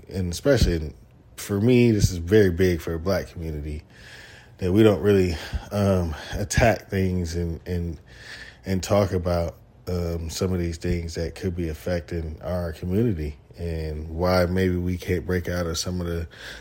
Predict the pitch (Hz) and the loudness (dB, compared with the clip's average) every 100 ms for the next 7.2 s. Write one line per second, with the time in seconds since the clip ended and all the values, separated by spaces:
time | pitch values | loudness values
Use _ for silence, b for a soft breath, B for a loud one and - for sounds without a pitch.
0 | B - - 104 - 67 - 113 110 90 | B 6 8 8 4 -6 0 0 0 -4
1 | 87 87 87 85 78 78 - - - 90 | -6 -4 -2 -2 -4 -8 -16 -20 -12 -12
2 | - 87 85 82 82 82 - - - b | -10 -6 -4 -4 -6 -10 -16 -20 -20 b
3 | b b b b - 80 78 76 76 - | b b b b -10 -6 -6 -6 -8 -12
4 | - - - - 98 95 90 92 90 85 | -16 -16 -16 -6 0 2 2 0 -2 -4
5 | - 87 82 80 80 80 82 85 95 92 | -6 -4 -4 -4 -6 -6 -6 -2 -2 -2
6 | 87 87 78 85 - 87 85 80 80 78 | -4 -8 -10 -16 -12 -8 -6 -6 -8 -10
7 | - | -14